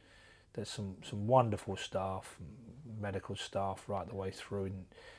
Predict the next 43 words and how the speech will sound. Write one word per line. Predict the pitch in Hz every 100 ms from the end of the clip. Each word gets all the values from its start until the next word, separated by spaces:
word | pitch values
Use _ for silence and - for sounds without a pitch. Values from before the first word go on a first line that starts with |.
| -
supporting | - - - 104 98
our | 98 95
players | - 98 95 92
at | -
Premier | - 98 98
League | 92 95
and | 95 95
academy | - 101 101 95
level, | 101
and | 107
even | 120 117
in | 101
the | 87
Championship | - 98 - 92 - 87
we've | 120
got | 98
some, | - 101 - - - - - - -
some | - 110 98 - -
excellent | - - - 104 98
members | 98 101 107
of | 98
staff, | - - 98 - - - - - -
you | -
know, | 107 - - 113
that, | - -
that, | 107 -
that, | 104 120 110
that | 104
are | 101
now | 101 98
working, | 98 101 95 - 98 95 - - - - - -
uh, | 117 107 101 -
and | 113
ensuring | 101 - - 113 107 101
that, | 98 98 -
that | 110 104
our | 104 101
players | - 101 98 -
get | 110 98
a | 101
level | 98 95
of | 95
service. | - 110 104 92 -